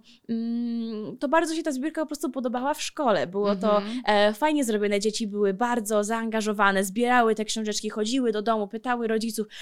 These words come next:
Speaker 1: „A mamo, a czy tą mogę przynieść, a czy tą, a czy tą?”, więc,
Speaker 2: Czyli
Speaker 1: em,
Speaker 2: zaangażowałaś dzieci? Poprzez
Speaker 1: Dokładnie.
Speaker 2: to zaangażowałaś również rodziców, społeczność szkoły
Speaker 1: Dokładnie.
Speaker 2: i, em, no, rozumiem, że też dyrekcję szkoły.
Speaker 1: Tak.
Speaker 2: Natomiast sk-,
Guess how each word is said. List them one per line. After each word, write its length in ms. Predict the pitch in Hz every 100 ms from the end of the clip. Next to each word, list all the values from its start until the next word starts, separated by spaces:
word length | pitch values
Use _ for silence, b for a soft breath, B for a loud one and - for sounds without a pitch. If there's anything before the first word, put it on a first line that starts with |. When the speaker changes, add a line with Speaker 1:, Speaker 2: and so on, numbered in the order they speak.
| B
Speaker 1:
„A 100 | -
mamo, 320 | 311 330 311 285
a 80 |
czy 140 | 285 285
tą 180 | 359 339
mogę 260 | 330 302
przynieść, 360 | - 330 302 277
a 60 |
czy 140 | 247 -
tą, 240 | 339 320
a 60 | 269
czy 120 | 247
tą?”, 280 | 302 302 269
więc, 240 | 247 233
Speaker 2:
Czyli 140 | - 226
Speaker 1:
em, 40 |
Speaker 2:
zaangażowałaś 800 | 294 320 349 339 302 285 277 262
dzieci? 460 | 185 185 180 254 269 _ _ _ -
Poprzez 380 | 320 - 254 214
Speaker 1:
Dokładnie. 400 | 220 202 233 285
Speaker 2:
to 60 |
zaangażowałaś 540 | 240 233 214 214 220 190
również 280 | 202 196
rodziców, 460 | 208 202 180 170 214
społeczność 500 | - 233 226 226 208
szkoły 400 | - 208 214 254
Speaker 1:
Dokładnie. 440 | 233 214 180 175
Speaker 2:
i, 300 | 240 262 285 B B -
em, 480 | 214 214 214 208 190
no, 280 | 202 202 202
rozumiem, 320 | 185 180 180
że 80 | 160
też 140 | 170
dyrekcję 480 | 208 262 - - 233
szkoły. 320 | - 160 160 B B
Speaker 1:
Tak. 140 | B
Speaker 2:
Natomiast 360 | 190 240 262 254
sk-, 220 | - 226